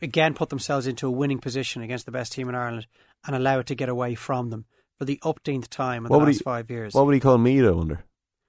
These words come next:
Speaker 1: Well, he probably wouldn't even have a word to describe Meath.
Speaker 2: Go on,
Speaker 1: Meath
Speaker 2: Anis.
Speaker 1: aren't playing All-Ireland finals. It, there is an argument to be made that Galway don't have the stomach for the second half scrap.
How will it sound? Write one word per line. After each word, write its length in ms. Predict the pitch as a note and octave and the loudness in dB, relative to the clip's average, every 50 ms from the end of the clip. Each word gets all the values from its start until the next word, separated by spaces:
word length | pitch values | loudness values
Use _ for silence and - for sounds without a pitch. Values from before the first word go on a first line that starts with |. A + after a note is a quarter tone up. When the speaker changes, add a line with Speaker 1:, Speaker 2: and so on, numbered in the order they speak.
| _ _ _ _ _ - | _ _ _ _ _ -8
Speaker 1:
Well, 80 | B2+ C3 | -6 -6
he 60 | B2+ | -4
probably 220 | A#2+ D3+ C#3+ D3 C#3 | -2 -2 0 0 0
wouldn't 200 | C3+ C3+ C#3 C3+ | 0 0 0 -2
even 160 | B2+ B2+ A2+ | -4 -4 -4
have 140 | A#2+ C3+ C3+ | -4 -4 -2
a 40 | C#3+ | -2
word 180 | C3+ B2+ A#2+ | -2 -2 -4
to 60 | A2+ A2+ | -4 -8
describe 400 | A#2 A2 - - B2 A#2 A#2 A#2 | -10 -10 -8 -6 -6 -6 -6 -6
Meath. 280 | B2 B2 A#2+ A#2 A2 - | -8 -8 -8 -8 -8 -2
Speaker 2:
Go 120 | - G2+ | 2 4
on, 120 | G2 F#2+ F2+ | 4 6 6
Speaker 1:
Meath 80 | - F3 | 6 6
Speaker 2:
Anis. 80 | F3+ F#3 | 6 6
Speaker 1:
aren't 140 | E3 D3 - | 4 2 2
playing 260 | - D3+ C#3+ C#3 C3 | 2 2 2 2 2
All-Ireland 340 | C3 C3 C3 B2+ A#2+ A2+ - | 2 2 2 2 0 -2 0
finals. 480 | - D3+ D#3 D#3+ C#3+ A#2+ G#2 - - _ _ _ _ _ _ _ _ _ _ _ _ _ - _ _ _ _ _ _ _ _ _ _ - | 2 4 4 4 2 0 -4 -6 -12 _ _ _ _ _ _ _ _ _ _ _ _ _ -20 _ _ _ _ _ _ _ _ _ _ -8
It, 200 | - C4 A3+ - | -4 -4 0 4
there 140 | C4+ C#4 D4+ | 6 6 8
is 160 | D#4+ D4 - | 6 6 4
an 80 | C4+ C#4 | 6 6
argument 380 | D4+ D#4 D#4 B3 B3 A3+ G#3 - | 8 6 6 4 2 -2 -2 -2
to 40 | |
be 120 | G3+ A3 G#3+ | -2 0 2
made 300 | G#3 A3+ A#3+ A3+ G3 - | 4 4 4 4 2 0
that 160 | F#3 - - | -2 -4 0
Galway 360 | - D#3+ C#3+ C#3+ D3 D3+ D#3 | 2 4 4 6 4 4 2
don't 360 | D3 - D3+ C#3 D3+ E3+ D3+ | 2 2 0 2 2 0 -4
have 380 | - - - A2+ A2+ A2+ A#2 - | -6 -8 -8 -6 -6 -8 -10 -10
the 80 | - D#3+ | -8 -6
stomach 560 | - - - - C#3+ C3 B2 C#3+ - - - _ - _ _ _ | -6 -6 0 2 2 2 2 0 -6 -8 -18 _ -20 _ _ _
for 140 | - E3 | -4 -2
the 100 | C#3+ D3+ | -2 -2
second 380 | C#3+ - - E3+ D3 - D#3 C3+ | -2 -2 -2 -4 -2 -4 -6 -6
half 220 | - C#3+ B2 C3 - | -4 -6 -6 -6 -6
scrap. 420 | - - - C#4 C#4 - - - | -10 -6 -4 -4 -4 -4 -6 -10